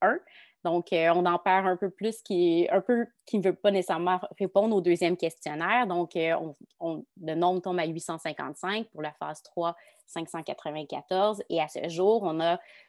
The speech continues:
tout près de deux cent cinquante personnes qui ont répondu au questionnaire annuel. Il y a juste un questionnaire annuel qui a été, euh, fait jusqu'à présent. Euh, pour ceux qui ont déjà répondu au questionnaire annuel, sachez qu'à partir de mai, les invitations vont commencer pour la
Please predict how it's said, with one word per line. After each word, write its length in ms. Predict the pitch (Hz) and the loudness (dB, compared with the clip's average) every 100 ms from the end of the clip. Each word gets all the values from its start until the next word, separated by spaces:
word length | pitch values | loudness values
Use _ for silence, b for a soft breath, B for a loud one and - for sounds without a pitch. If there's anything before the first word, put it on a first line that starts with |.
| _ | _
tout 100 | 247 | -6
près 200 | - 247 | 0 2
de 120 | 202 | 4
deux 160 | 180 185 | 4 4
cent 160 | 196 196 | 2 -2
cinquante 340 | 180 170 175 | -2 -2 -2
personnes 380 | 156 151 175 208 | -4 -4 -6 -6
qui 100 | - | -6
ont 40 | |
répondu 360 | 175 - 151 147 | -10 -10 -10 -4
au 80 | 202 | -4
questionnaire 580 | - - 156 156 175 - | -4 -8 -8 -4 -6 -6
annuel. 380 | 165 139 120 110 | -10 -8 -8 -4
Il 80 | 151 | -4
y 20 | |
a 40 | |
juste 220 | 170 196 - | -4 -6 -4
un 160 | 190 185 | -4 -2
questionnaire 460 | 175 - 160 170 | -2 -4 -6 -6
annuel 400 | 170 156 165 180 | -6 -4 -2 -4
qui 160 | - 170 | -4 -4
a 40 | |
été, 600 | 151 143 - 165 165 160 - | -4 -6 -4 -2 -2 -6 -6
euh, 340 | 147 156 151 | -6 -4 -6
fait 300 | - - 170 | -10 -4 -2
jusqu'à 320 | 165 160 - 156 | -2 -6 -6 -6
présent. 480 | - 156 151 175 262 B B B B - | -6 -8 -6 -6 -6 B B B B -10
Euh, 340 | 156 151 151 - | -6 -4 -4 -6
pour 140 | 165 | -10
ceux 220 | - 220 | -4 -4
qui 440 | 202 - 175 170 165 - | -4 -6 -4 0 2 2
ont 140 | 175 | 0
déjà 320 | 170 190 185 | 4 4 4
répondu 360 | 240 262 185 185 | 2 2 0 -2
au 40 | |
questionnaire 460 | 190 170 170 170 175 | 0 -2 -2 -2 -2
annuel, 400 | 170 156 160 196 | -4 -4 -2 -2
sachez 460 | - 165 - 185 190 | -2 -8 -4 -4 -2
qu'à 640 | 180 165 165 - _ 175 | 2 2 0 -12 _ -6
partir 300 | 170 - 202 | -6 -2 0
de 120 | 180 175 | 4 4
mai, 240 | 180 190 | 4 2
les 180 | 196 165 | 2 0
invitations 540 | 160 - 156 156 180 | -2 -4 -6 -4 -6
vont 180 | 175 160 | -4 -6
commencer 540 | 170 160 151 156 196 | -4 -4 -6 -6 -6
pour 220 | 180 165 160 | -6 -6 -6
la 200 | 143 | -8